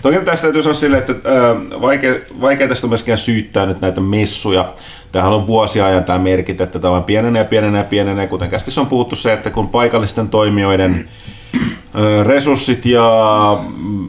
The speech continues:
sua-, määräämis-, niin kuin, tai kyky, niin kuin, päättää asioista paikallisesti on pienentynyt vuosien varrella, kun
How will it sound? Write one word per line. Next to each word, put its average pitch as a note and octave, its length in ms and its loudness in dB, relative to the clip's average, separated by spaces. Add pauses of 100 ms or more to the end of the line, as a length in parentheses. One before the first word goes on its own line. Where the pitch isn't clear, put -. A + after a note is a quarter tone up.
sua-, G2 360 0
määräämis-, G2+ 840 0 (560)
niin F#2+ 220 -8
kuin, F2 100 -10
tai F#2+ 140 0
kyky, G#2 300 -2
niin F#2+ 100 2
kuin, F2 100 -6
päättää G2+ 540 0 (100)
asioista G2 340 -2
paikallisesti F#2+ 720 -2
on E2+ 100 -2
pienentynyt F#2 520 0
vuosien F2+ 380 0
varrella, F2+ 340 0
kun F2 240 -6